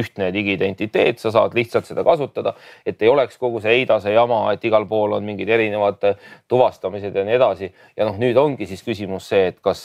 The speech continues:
see, noh, igal juhul peab olema see meie I D kaart või kui see ei ole, et kas me siis oleme kuidagi, oleme õnnetud, leiame, et kogu see meie, noh, nagu siis, äh,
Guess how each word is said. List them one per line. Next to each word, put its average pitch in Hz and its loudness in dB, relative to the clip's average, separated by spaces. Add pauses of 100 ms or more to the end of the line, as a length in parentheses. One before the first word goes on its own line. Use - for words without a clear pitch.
see, 90 2 (260)
noh, 90 -4 (340)
igal 107 4
juhul 135 0
peab 95 2
olema 90 0
see 87 -4 (500)
meie 107 2
I 101 -2
D 98 4
kaart 151 2
või 82 -16
kui 87 -10
see 95 -2
ei 110 4
ole, 139 4 (140)
et 82 -12
kas - -12
me 101 -8
siis 92 -14
oleme 98 -2
kuidagi, 98 -6 (580)
oleme 110 0
õnnetud, - -8
leiame, 85 -4
et - -20
kogu 87 -4
see 95 -6
meie, 98 2
noh, 87 -4
nagu 90 -2
siis, 82 -6 (100)
äh, 85 2